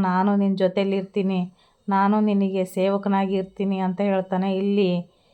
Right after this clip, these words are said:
ಮ್ಯಾಗಿ ಮಾಡ್ತಾ ಇರ್ತಾನೆ, ಮನೆಯದೆಲ್ಲ ಯೋಚನೆ ಮಾಡ್ಕೊಂಡು ಅವ್ರ ಅಪ್ಪಗೆ ಚಿತೆ ಮಾಡ್ತಾ, ಚಿತೆಗೆ ಬೆಂಕಿ ಇಟ್ಟಿದ್ದೆಲ್ಲ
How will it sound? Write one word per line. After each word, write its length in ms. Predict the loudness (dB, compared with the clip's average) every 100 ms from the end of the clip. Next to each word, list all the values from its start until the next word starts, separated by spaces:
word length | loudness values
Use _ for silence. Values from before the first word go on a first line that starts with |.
| _ _ _ _ _ _ _ -2
ಮ್ಯಾಗಿ 340 | 2 2 2
ಮಾಡ್ತಾ 360 | 2 2 2 4
ಇರ್ತಾನೆ, 460 | 4 2 0 0 0 -2 -4 -20 _ _ _ _ _ _ _
ಮನೆಯದೆಲ್ಲ 560 | -2 0 2 2 2 2
ಯೋಚನೆ 340 | 2 2 0 0
ಮಾಡ್ಕೊಂಡು 380 | 0 -2 -2 0
ಅವ್ರ 160 | 0
ಅಪ್ಪಗೆ 280 | 0 -4 -6
ಚಿತೆ 260 | -6 -2 -2
ಮಾಡ್ತಾ, 400 | 0 -2 -2 0 0 -2 -4
ಚಿತೆಗೆ 380 | -6 -2 -2 -2
ಬೆಂಕಿ 340 | -2 -2 -4
ಇಟ್ಟಿದ್ದೆಲ್ಲ 500 | -4 -4 0 0 0